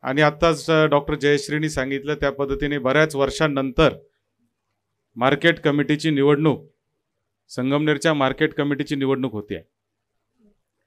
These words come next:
कारण पूर्वी असं व्हायचं की ती निवडणूक कधी व्हायची, कधी जायची, कधी कोणाला समजतही नसायचं.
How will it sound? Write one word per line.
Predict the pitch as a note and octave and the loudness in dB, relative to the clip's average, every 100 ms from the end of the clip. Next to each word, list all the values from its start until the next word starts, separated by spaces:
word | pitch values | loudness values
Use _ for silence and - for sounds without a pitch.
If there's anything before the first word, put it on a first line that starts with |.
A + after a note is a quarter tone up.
| _ _ _ _ _ _ - | _ _ _ _ _ _ -4
कारण | C3+ D3+ | -2 0
पूर्वी | D3+ D#3+ E3+ | 2 4 6
असं | D#3+ F3 | 6 6
व्हायचं | E3 D#3+ E3+ | 4 4 2
की | E3 E3 | -2 -2
ती | E3+ | -2
निवडणूक | E3 E3 E3 E3 | 0 0 0 -2
कधी | D#3+ D#3 | 0 2
व्हायची, | D#3+ D3+ D#3 D#3 | 2 2 -2 -2
कधी | D#3+ D#3+ | 0 2
जायची, | D#3 D3+ D#3 D#3 - | 2 0 -2 -6 -4
कधी | D#3 D#3+ | -4 -2
कोणाला | D#3 D#3 D#3 | -2 -2 -4
समजतही | C#3+ C3+ C#3+ D#3 | -4 -4 -4 -2
नसायचं. | C#3+ B2 G#2+ - | -4 -6 -8 -12